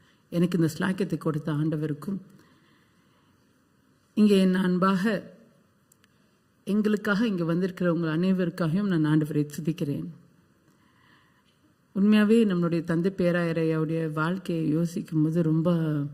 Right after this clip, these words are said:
பிரமிப்பா இருக்கிறது. அவர்களை, ஆ,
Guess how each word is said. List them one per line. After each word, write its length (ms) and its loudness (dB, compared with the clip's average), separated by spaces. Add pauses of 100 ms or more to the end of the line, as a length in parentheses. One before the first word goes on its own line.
(520)
பிரமிப்பா 560 2
இருக்கிறது. 680 -2 (2000)
அவர்களை, 760 2
ஆ, 100 0